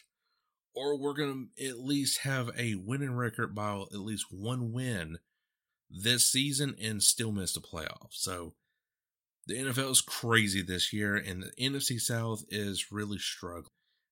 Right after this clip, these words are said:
and you can really tell <laughs> that. But again, I'm taking the Atlanta Falcons to win by a Younghoe Koo field goal. They're gonna cover the minus one and a half this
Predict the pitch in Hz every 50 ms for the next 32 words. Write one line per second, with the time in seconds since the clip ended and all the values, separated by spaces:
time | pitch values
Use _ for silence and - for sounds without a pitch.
0 | _ - - 95 95 92 90 90 87 87 98 95 95 82 78 82 87 95 82 82
1 | - - - - 90 76 - - - - - - 98 80 - - - _ _ _
2 | _ _ _ _ _ _ _ - 101 98 95 90 - - - - - 113 117 131
3 | 135 131 127 - - - 127 127 120 - 147 139 135 127 131 131 117 117 127 131
4 | 127 113 - 123 120 117 110 - 120 110 107 - - - - - 117 117 113 110
5 | 107 110 101 - 98 95 90 98 101 101 107 104 98 95 90 - - 101 95 -
6 | - 139 147 151 139 147 143 139 139 135 135 - - - - - _ - - 110
7 | 110 113 113 107 98 - - - 123 123 117 120 113 104 98 101 107 107 107 104
8 | 95 - 98 101 98 92 87 82 80 - - - 127 131 131 131 127 127 120 -
9 | - - - _ _ _ _ _ _ _ _ _ _ _ _ - - 104 110 113
10 | 107 - -